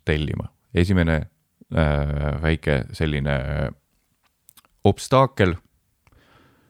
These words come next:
oli see, et nad ei shipi Eestisse. Siis, äh, uurin sõbrannalt, kes, äh, hiljuti, äh, oma Insta story's uuris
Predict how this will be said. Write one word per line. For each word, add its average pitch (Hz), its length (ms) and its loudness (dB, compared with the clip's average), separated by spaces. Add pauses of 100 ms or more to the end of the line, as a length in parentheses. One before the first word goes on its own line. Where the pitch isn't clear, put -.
(640)
oli 85 180 2
see, 92 200 4
et - 160 -20
nad 87 120 4
ei 85 120 4
shipi 85 500 0
Eestisse. - 480 -2 (1400)
Siis, 110 320 0
äh, 78 340 2 (240)
uurin 98 320 4
sõbrannalt, 120 640 0 (540)
kes, 85 220 -2 (260)
äh, 80 220 4 (100)
hiljuti, 76 640 2
äh, 73 220 0 (100)
oma 78 160 2
Insta 85 320 2
story's 78 400 2
uuris 76 300 0